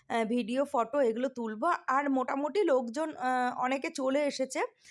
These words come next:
আহ, তো তারাও আর কি খাওয়া দাওয়া করবে, আহ, সব এ করছে। আর পিন্টুদাও দেখো এই যে খেয়ে নিয়েছে, পিন্টুদা আগেই খেয়েছে, খেয়ে আবার মেয়ের পাশে বসে মেয়ের সাথে খুনসুটি করছে।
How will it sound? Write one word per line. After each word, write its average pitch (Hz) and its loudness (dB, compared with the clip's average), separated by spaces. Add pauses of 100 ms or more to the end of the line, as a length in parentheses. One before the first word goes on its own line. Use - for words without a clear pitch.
(220)
আহ, 240 0
তো 247 2
তারাও 262 4
আর 247 4
কি 262 -2
খাওয়া 226 0
দাওয়া 254 2
করবে, 233 2 (440)
আহ, 226 -2
সব 233 0 (100)
এ 233 0
করছে। 226 -2
আর 262 0
পিন্টুদাও 269 2
দেখো 269 -2
এই 294 0
যে 247 -4
খেয়ে 269 0
নিয়েছে, 269 0
পিন্টুদা 262 -2
আগেই 247 0
খেয়েছে, 247 0 (460)
খেয়ে 269 4
আবার 262 4
মেয়ের 247 2
পাশে 240 0
বসে 233 -2
মেয়ের 233 -2
সাথে 240 -4
খুনসুটি 240 -6
করছে। 220 -2